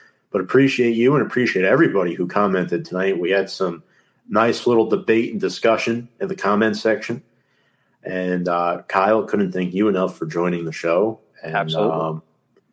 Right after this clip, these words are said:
Speaker 1: folks, remember to check out our YouTube channel at Review and Preview Sports. We'll have our exclusive segment up with Garth from tonight. That'll be up tomorrow morning. And then rem-, reminder to follow us on all of our social media platforms.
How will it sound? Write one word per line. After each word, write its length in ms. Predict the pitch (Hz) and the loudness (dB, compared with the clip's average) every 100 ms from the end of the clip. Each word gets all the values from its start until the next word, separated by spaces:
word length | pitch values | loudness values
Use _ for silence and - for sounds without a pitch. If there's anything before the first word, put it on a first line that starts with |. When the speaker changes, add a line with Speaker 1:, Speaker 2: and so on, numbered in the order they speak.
| _ - | _ -2
Speaker 1:
folks, 340 | 95 95 - | 0 2 0
remember 220 | 95 98 | 0 2
to 120 | 92 87 | 0 0
check 260 | 101 95 | -2 2
out 140 | 101 98 | 2 4
our 140 | 92 | 2
YouTube 560 | 92 107 98 104 95 90 | 2 0 0 -2 -2 0
channel 400 | 101 110 135 - | 0 2 0 -2
at 200 | 87 80 | -4 0
Review 340 | 92 92 92 | 0 0 -2
and 80 | 87 | -2
Preview 380 | - 90 87 87 | 0 0 0 -4
Sports. 380 | - - 95 98 | -2 2 2 2
We'll 100 | 85 | 0
have 160 | 90 | 2
our 140 | 90 85 | 2 0
exclusive 520 | - - 101 98 95 | -2 2 2 2 -2
segment 440 | - 95 104 104 | 0 2 2 2
up 220 | 92 101 101 | 2 2 2
with 220 | 90 - | 0 2
Garth 300 | 85 95 95 | 4 4 2
from 220 | 92 87 | -2 -2
tonight. 360 | 85 87 92 90 | -2 -2 0 0
That'll 200 | 82 85 | 0 0
be 180 | 85 | 0
up 200 | 85 82 | -2 -2
tomorrow 340 | - 87 82 80 | -6 0 0 2
morning. 420 | 87 98 104 101 _ - - - | 2 4 2 0 _ -20 -20 -4
And 80 | 92 | 0
then 160 | 92 | 2
rem-, 300 | 92 90 92 - | 4 2 0 -2
reminder 540 | 90 104 110 107 107 | 2 4 4 4 4
to 60 | 90 | 2
follow 340 | 95 98 95 | 2 4 4
us 180 | 95 92 | 2 0
on 120 | 90 | 0
all 240 | 90 98 | 2 4
of 40 | 92 | 4
our 140 | 87 | 2
social 380 | - 90 87 90 | 0 -2 0 -2
media 280 | 87 82 82 | -2 -2 -4
platforms. 720 | - 95 95 101 98 92 | 0 0 0 2 2 2